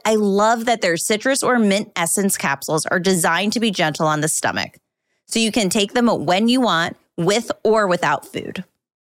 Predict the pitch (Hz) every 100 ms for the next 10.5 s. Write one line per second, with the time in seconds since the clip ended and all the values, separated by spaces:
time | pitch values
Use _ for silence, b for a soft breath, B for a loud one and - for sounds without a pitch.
0 | - 214 247 - - 208 202 151 151 127
1 | - - - - 175 - _ _ _ _
2 | _ - 247 220 233 269 311 254 214 214
3 | 214 185 165 175 202 254 214 170 165 175
4 | 165 170 190 175 170 - 185 185 160 160
5 | 180 160 147 - 131 131 - - - _
6 | _ _ _ _ - 240 240 285 269 233
7 | 233 208 208 233 240 240 233 220 185 170
8 | 185 156 - - - - - _ _ _
9 | - 240 220 240 220 214 202 - 175 131
10 | 110 120 - 57 -